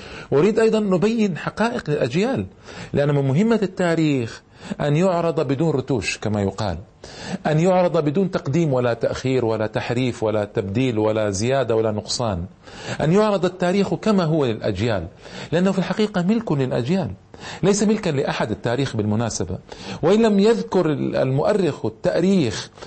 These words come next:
على وجه الحقيقة، ستلعنه الأجيال القادمة، وستتهمه بالخيانة، وستتهمه بالتحريف والتزويد والإنقاص و-، والزيادة والنقصان والتبديل والتغيير. والمؤرخ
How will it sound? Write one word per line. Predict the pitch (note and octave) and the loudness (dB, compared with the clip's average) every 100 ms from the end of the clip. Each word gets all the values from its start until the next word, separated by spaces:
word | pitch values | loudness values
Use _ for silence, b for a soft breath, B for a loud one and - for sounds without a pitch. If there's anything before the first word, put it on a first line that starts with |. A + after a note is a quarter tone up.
| B | B
على | C#3 D3 | -2 2
وجه | F#3+ F#3+ | 2 2
الحقيقة، | D#3+ D#3+ D#3+ D3+ | -2 -2 -2 0
ستلعنه | D3 E3 F3+ G#3 B3+ | -2 -2 0 2 2
الأجيال | F3+ D#3+ D3 F#3+ | 2 2 0 0
القادمة، | D#3+ - G3+ C#3 F#2+ F2+ B B B - | 0 0 0 0 -2 -6 B B B -4
وستتهمه | D#3+ F#3 - G#3 A3+ G#3+ | -2 -2 -2 2 4 4
بالخيانة، | E3 D3 F#3 G3 G3 B2+ F2+ B B B | 2 0 0 0 0 -2 -4 B B B
وستتهمه | E3 D#3+ E3 F3 F3 G3 G3 | -2 0 -2 -2 0 2 2
بالتحريف | D#3 - E3 F3+ G3+ F#3 | 2 0 -2 0 0 0
والتزويد | D3+ C3 B2 C#3 A#2 B2+ F#3 F#3 C3+ | 0 0 0 -2 0 2 4 2 2
والإنقاص | B2 A#2+ B2+ C#3 C3 - F#3+ F3+ - | 2 0 0 -4 -4 -2 0 0 -2
و-، | B2 G#2+ A2 B B B - | -2 -2 -4 B B B 0
والزيادة | C#3 C#3 C#3 C#3+ A2 F#3 E3+ - C#3 | 2 2 2 0 2 2 2 0 0
والنقصان | B2+ B2 - F#3+ G3+ F3 C#3 | 0 -4 -2 0 2 0 0
والتبديل | G#2+ A#2 - - - - - - C#3+ A#2+ G3 G3 | 0 0 -2 -6 -14 -14 -10 -2 0 2 2 4
والتغيير. | B2+ A2+ - C3+ F3 G#3+ C3+ F2+ - B B B - | 2 0 -2 0 2 2 0 -4 -14 B B B -4
والمؤرخ | C3+ C3+ C3 - A#3 A#3+ G#3 - | 0 2 2 0 2 2 0 -2